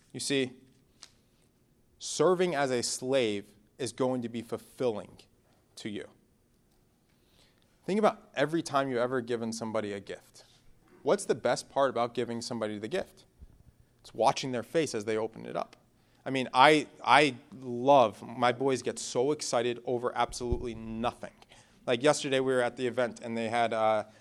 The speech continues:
like, these little, like, plastic cups. Um,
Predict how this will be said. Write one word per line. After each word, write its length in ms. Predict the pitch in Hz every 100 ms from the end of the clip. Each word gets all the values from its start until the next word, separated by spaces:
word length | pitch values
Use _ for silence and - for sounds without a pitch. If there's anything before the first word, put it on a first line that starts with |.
| -
like, 160 | 131
these 160 | 120 123
little, 240 | 147 143
like, 160 | 135 117
plastic 440 | - 104 - 113
cups. 400 | - 127 - - - - - - _
Um, 340 | 120 117 110